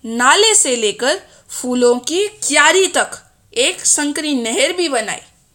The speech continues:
उसने भी नम्रता आंटी की तरह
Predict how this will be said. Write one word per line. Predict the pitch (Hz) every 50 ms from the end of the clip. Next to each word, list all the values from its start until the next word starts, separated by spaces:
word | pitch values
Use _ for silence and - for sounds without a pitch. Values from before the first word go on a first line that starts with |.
| _ - - _ _ _ _ -
उसने | 220 233 - - 294 349 392
भी | 339 294 269 240 247 269 269 - -
नम्रता | 233 240 247 254 269 320 359 359 - 381
आंटी | 370 349 294 262 247 - 254
की | 240 - 233 226
तरह | 220 226 214 214 226 254